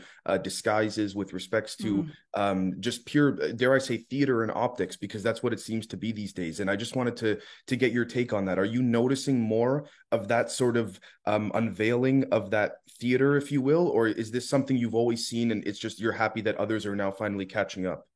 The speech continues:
Speaker 2: You know, it's relatively new to me. I've been on to this concept, this notion of politics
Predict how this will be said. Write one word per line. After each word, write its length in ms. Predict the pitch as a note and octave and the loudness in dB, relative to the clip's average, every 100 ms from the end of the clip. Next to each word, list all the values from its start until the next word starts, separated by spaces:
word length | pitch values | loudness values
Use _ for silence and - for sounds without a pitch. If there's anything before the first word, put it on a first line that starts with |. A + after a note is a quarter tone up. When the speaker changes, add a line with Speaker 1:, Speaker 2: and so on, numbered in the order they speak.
| _ _ - _ | _ _ -20 _
Speaker 2:
You 120 | A3+ B3 | -6 0
know, 180 | A#3+ | 0
it's 160 | A#3 A#3 | -2 -2
relatively 460 | A#3 A#3+ B3+ A3 A3+ | -2 -2 -4 -4 -2
new 180 | G#3+ | 0
to 80 | G3+ | -2
me. 380 | G3+ G3 A3 C4 | -2 -2 -4 -4
I've 240 | G3 G3 F3 - _ G#3 | -4 -6 -8 -18 _ -8
been 340 | F#3+ G3 G3 _ | -6 -6 -8 _
on 340 | F#3 F#3+ G3+ G#3 | 0 2 0 -2
to 160 | G#3+ | -4
this 240 | F#3+ F#3+ - | -6 -6 -8
concept, 680 | - - F#3 F#3 F#3+ F#3+ - | -12 -8 -6 -4 -8 -10 -12
this 200 | F#3 F#3+ | -8 -4
notion 720 | F#3 F#3 F#3 - F#3 F#3 F#3 - | -2 -2 -4 -6 -6 -6 -6 -6
of 380 | F3 F3 F3 | -4 -4 -8
politics 640 | - F#3+ F#3+ G3+ G3 F#3 | -6 -4 -4 -8 -12 -14